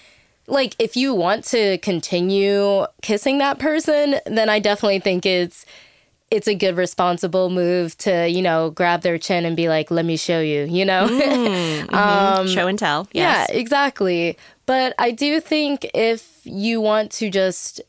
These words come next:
Speaker 1: be friends with them or just give them a nudge, I mean, you can still kiss them and be like, "Let me show you," you know,
Speaker 2: Oh.
Speaker 1: like, "Let me help you out."
Speaker 2: Word.
Speaker 1: But I don't think you wanna come from a place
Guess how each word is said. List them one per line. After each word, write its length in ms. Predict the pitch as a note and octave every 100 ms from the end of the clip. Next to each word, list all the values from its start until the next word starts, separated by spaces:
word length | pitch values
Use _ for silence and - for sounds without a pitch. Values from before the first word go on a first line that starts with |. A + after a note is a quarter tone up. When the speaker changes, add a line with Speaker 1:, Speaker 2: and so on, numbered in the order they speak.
| _ - F#3
Speaker 1:
be 220 | G#3 G3+
friends 360 | G3 F#3 F3+ F#3
with 200 | F#3+ F3+
them 280 | G3 G3 G3
or 140 | F#3
just 180 | F#3+ E3+
give 140 | F#3+
them 180 | F#3 F3+
a 20 |
nudge, 600 | E3+ E3 E3+ F3 F3+ - - - - _ _ _ -
I 100 | F3+
mean, 160 | G#3 A3
you 80 | A#3
can 120 | B3
still 220 | - A3
kiss 220 | - D#3+
them 260 | - D3 D#3+
and 100 | E3+
be 140 | F#3
like, 320 | F#3 F3+ F3+
"Let 140 | F#3+ F3
me 80 | F3
show 200 | G3 F3+
you," 280 | F3+ F3+ F3+
you 220 | G3+ A3+
know, 300 | G#3 G3+ G#3+
Speaker 2:
Oh. 20 |
Speaker 1:
like, 260 | G#3 F3+ F#3
"Let 120 | F#3+
me 100 | F#3
help 240 | G3+ F#3+
you 140 | G3 F3
out." 320 | F3 F3 -
Speaker 2:
Word. 220 | G#3+ C4 - - -
Speaker 1:
But 300 | C4 C#4 C4+
I 140 | A#3+ A#3+
don't 320 | C4 C#4 C4
think 240 | C4 A#3+
you 80 | A#3+
wanna 240 | G#3 F#3+
come 280 | - G3 F#3
from 200 | F3+ F3+
a 80 | E3
place 420 | - F3 E3 -